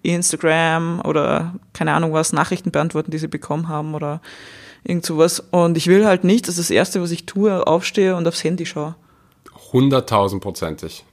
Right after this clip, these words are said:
Speaker 2: So,
Speaker 1: Ja.
Speaker 2: äh, die Regel habe ich übrigens auch, kein Handy mehr im Schlafzimmer. Ähm,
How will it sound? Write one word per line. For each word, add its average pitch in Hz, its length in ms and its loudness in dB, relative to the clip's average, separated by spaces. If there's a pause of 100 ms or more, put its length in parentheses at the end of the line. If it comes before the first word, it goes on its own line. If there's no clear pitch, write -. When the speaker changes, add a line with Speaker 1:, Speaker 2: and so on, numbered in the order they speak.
(280)
Speaker 2:
So, 98 280 -6
Speaker 1:
Ja. 160 180 -4
Speaker 2:
äh, - 840 -8
die 131 380 0
Regel 151 280 4
habe 143 140 0
ich 123 80 -6
übrigens 123 300 -2
auch, 135 240 0
kein 127 280 0
Handy 127 360 0
mehr 117 360 0
im 113 100 -6
Schlafzimmer. 139 840 2 (560)
Ähm, 110 600 0